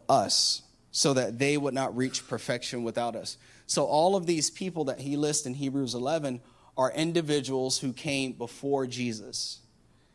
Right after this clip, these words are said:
And so the Bible is saying that God, God was gonna wait, was gonna wait, you know, to send Jesus at the appropriate time so that we could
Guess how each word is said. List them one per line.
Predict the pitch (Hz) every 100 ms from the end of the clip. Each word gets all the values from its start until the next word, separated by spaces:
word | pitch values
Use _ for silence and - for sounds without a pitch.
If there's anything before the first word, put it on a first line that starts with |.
| _ _ 123
And | 117
so | 139
the | 127
Bible | 135 135 139
is | 139
saying | 143 135
that | 131 127 - - _
God, | 139 139 143 147
God | 139 143 139
was | 127 123
gonna | 151 127
wait, | 113 120 147 147 139 - _ - _
was | 135 131
gonna | 139 120
wait, | 123 151 147 - - _
you | 139 131
know, | 120
to | 120
send | 113 160 156 131
Jesus | 131 123 120
at | 117
the | 120
appropriate | 117 131 117 123
time | - 131 123
so | - 120
that | 117
we | 113 139 151
could | 147